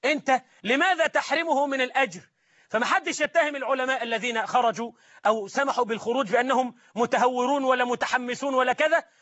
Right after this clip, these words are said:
ولا الثاني يتهم ال-، الذين لم يخرجوا بأنهم جبناء سلبيون. اتقوا الله تبارك وتعالى. ثم أقول للتيار الإسلامي عموما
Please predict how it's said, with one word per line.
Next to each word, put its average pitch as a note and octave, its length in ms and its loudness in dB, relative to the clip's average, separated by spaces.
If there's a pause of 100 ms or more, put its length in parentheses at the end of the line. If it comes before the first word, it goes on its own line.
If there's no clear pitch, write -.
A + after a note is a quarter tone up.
ولا F4+ 240 4
الثاني F4+ 400 0
يتهم D4+ 400 0
ال-، C#4 180 -6
الذين C4+ 380 -2
لم C4+ 180 0
يخرجوا C4 400 -2
بأنهم C4+ 300 2
جبناء C4 460 2 (240)
سلبيون. C4+ 720 0 (200)
اتقوا B3+ 480 -2
الله A#3+ 400 2
تبارك A#3 540 0
وتعالى. F3 540 0 (300)
ثم C4+ 260 2
أقول C4+ 580 0 (320)
للتيار A3 680 2
الإسلامي C4+ 720 -2
عموما C#4+ 500 2